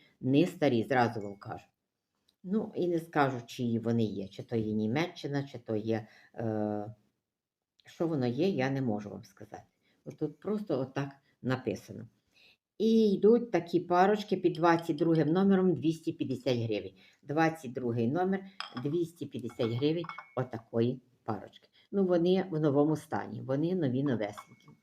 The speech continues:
дуже гарні. Ну, отакі, знаєте, отак, м, вони кидаються в око. Дуже гарні. Тепер покажу вам,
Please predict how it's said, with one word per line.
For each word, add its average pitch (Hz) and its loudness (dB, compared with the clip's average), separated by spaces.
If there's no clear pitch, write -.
дуже 156 -2
гарні. 107 -8
Ну, 175 -2
отакі, 120 -8
знаєте, 139 -8
отак, 156 -4
м, 123 -6
вони 135 -2
кидаються 123 0
в - -12
око. - -14
Дуже 127 -10
гарні. 107 -10
Тепер 214 0
покажу 196 -4
вам, 185 -2